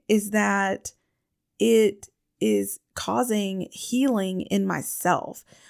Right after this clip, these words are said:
because it's something that I struggle with to see, to, to kind of allow him to be him due to my own, this is, like, a childhood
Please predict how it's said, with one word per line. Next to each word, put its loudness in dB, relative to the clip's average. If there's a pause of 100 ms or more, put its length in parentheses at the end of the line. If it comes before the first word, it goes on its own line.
because 4
it's -2
something 2
that 2
I 2
struggle 0
with -2
to 0
see, -2 (480)
to, -2
to -2
kind 0
of -2
allow 2
him 0
to -2
be -4
him -4
due 2
to 0
my -2
own, -2
this -2
is, -10
like, -8
a -10
childhood -2